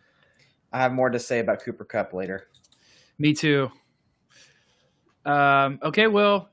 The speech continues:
Speaker 2: hit us with week four power rankings. Tell the people what they wanna hear.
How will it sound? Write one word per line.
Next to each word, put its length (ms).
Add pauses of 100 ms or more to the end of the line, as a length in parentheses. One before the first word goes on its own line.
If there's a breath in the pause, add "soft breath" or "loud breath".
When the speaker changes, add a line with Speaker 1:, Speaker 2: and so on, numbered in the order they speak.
(160)
Speaker 2:
hit 200
us 260
with 140
week 340
four 340
power 360
rankings. 440
Tell 200
the 100
people 360
what 140
they 100
wanna 200
hear. 420